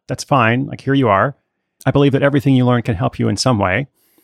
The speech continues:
But I actually think that some other subjects are more interesting to prepare you for learning all the things that I talk about on the show, like the power of observation, choosing between different ideas, turning your idea into an offer, getting your offer out into the world,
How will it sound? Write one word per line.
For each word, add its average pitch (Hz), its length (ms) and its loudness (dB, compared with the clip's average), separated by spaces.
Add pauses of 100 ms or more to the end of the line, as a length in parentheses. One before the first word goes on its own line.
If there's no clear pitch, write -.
(180)
But 143 140 -2
I 151 80 0
actually 180 300 -2
think 165 180 -2
that - 140 -4
some 139 180 0
other 151 200 0
subjects 113 480 -2
are 117 160 -2
more 139 280 0
interesting - 560 -6 (320)
to 117 300 0
prepare 131 300 0
you 139 140 2
for 127 160 0
learning 120 240 2
all 117 140 0
the 113 80 -2
things 107 180 0
that 110 100 -6
I 107 80 -2
talk 104 220 -4
about 95 220 -6
on 90 80 -10
the 92 40 -12
show, - 360 -8 (340)
like 92 140 -4
the - 80 -8
power 117 300 0
of 117 60 -2
observation, 127 680 -4 (500)
choosing 127 360 0
between 127 340 0
different 127 300 -2
ideas, 131 600 -4 (440)
turning 143 240 2
your 139 120 2
idea 135 300 2
into 127 220 -4
an - 80 -2
offer, 123 500 -2 (340)
getting 151 200 0
your 139 160 0
offer 135 240 0
out 123 160 2
into 120 160 -8
the 113 100 -6
world, 110 460 -2